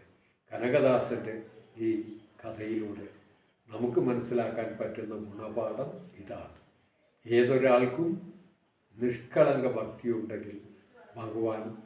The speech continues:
നമ്മളിൽ തന്നെ വസിക്കും. നമ്മളെപ്പോൾ ചെന്നാലും, ഇപ്പോഴേ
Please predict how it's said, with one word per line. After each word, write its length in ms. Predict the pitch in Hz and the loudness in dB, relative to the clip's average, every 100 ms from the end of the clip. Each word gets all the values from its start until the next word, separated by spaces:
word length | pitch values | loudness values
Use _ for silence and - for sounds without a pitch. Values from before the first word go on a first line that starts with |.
| 104 | -14
നമ്മളിൽ 440 | 101 101 113 113 110 107 107 | -12 -8 -4 -2 -2 -4 -8
തന്നെ 460 | 98 104 104 110 - | -12 -12 -12 -12 -12
വസിക്കും. 500 | - - - - - - _ _ _ - | -14 -18 -20 -20 -20 -20 _ _ _ -20
നമ്മളെപ്പോൾ 480 | 104 107 107 - 151 - | -10 -2 -2 -2 -4 -2
ചെന്നാലും, 520 | 123 113 - - - - _ _ _ _ _ _ | -4 -4 -8 -14 -20 -20 _ _ _ _ _ _
ഇപ്പോഴേ 320 | - 117 | -4 0